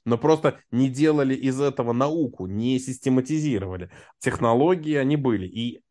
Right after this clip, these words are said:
что делаю я? Я, а, на эти принципы накладываю какие-то цифровые инструменты, которые позволяют трекать, ну или отслеживать, извините, да, а, отслеживать каждый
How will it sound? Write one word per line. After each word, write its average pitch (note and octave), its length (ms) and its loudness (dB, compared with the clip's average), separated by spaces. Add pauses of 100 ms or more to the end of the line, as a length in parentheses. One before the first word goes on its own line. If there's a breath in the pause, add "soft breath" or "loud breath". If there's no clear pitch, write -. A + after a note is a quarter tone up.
(120)
что F#3+ 320 2
делаю D#3+ 440 0
я? F#2+ 300 -2 (260)
Я, F3+ 640 0
а, A2+ 300 -2
на C3+ 320 0
эти C#3 640 -2
принципы C#3+ 760 0
накладываю E3 1040 2
какие-то D#3+ 560 -4
цифровые C#3+ 640 0
инструменты, C#3 760 0 (260 soft breath)
которые C3 480 4
позволяют B2+ 1040 0
трекать, B2+ 580 -2 (200)
ну D3+ 100 4
или A#2+ 100 4
отслеживать, F#2+ 800 0
извините, F#2 520 -6
да, G#2+ 280 0 (260 loud breath)
а, G#2+ 180 0
отслеживать A2+ 920 0
каждый G2+ 760 -2